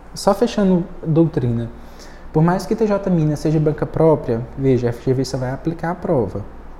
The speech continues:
Banca própria que vai elaborar. Pelo perfil das últimas provas T J Minas,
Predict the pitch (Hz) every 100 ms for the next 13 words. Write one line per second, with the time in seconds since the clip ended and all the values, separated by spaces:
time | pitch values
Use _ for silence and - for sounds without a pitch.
0 | - - - 113 113 165 185 147 156 -
1 | 151 156 175 143 117 - - - - -
2 | - - - - - - - - 226 285
3 | 294 277 - 196 214 196 214 226 220 185
4 | 165 160 156 151 - 190 170 160 175 269
5 | - -